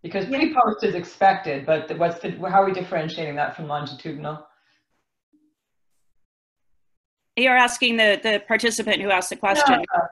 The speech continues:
Speaker 1: Yeah, yeah, yeah. Or if the questions, 'cause I know we had, how the question was phrased. We can't see it,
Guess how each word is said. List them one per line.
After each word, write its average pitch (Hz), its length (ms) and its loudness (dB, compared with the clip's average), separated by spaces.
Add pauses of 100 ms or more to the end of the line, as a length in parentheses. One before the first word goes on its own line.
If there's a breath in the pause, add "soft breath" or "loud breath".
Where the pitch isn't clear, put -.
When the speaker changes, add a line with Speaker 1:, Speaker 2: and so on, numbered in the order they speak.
Speaker 1:
Yeah, 190 440 2
yeah, 190 180 4 (100)
yeah. 147 140 2
Or 233 80 6
if 233 100 0
the 247 80 -2
questions, 226 540 2
'cause 214 140 0
I 208 80 4
know 214 100 2
we 202 100 2
had, - 540 -4
how 208 160 4
the 190 100 0
question 196 360 -2
was 170 120 -6
phrased. 175 240 -2
We 247 80 -4
can't 233 300 -2
see 185 240 -6
it, 220 240 -4